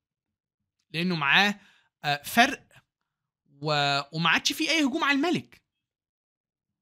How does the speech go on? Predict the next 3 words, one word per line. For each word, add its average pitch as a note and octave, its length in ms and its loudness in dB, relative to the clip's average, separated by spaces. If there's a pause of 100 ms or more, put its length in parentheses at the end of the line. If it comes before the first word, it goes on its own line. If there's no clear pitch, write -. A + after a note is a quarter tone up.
(1900)
ماجنس B3 500 2
كارلسن F3+ 680 -4 (360)
اتخض E3 720 2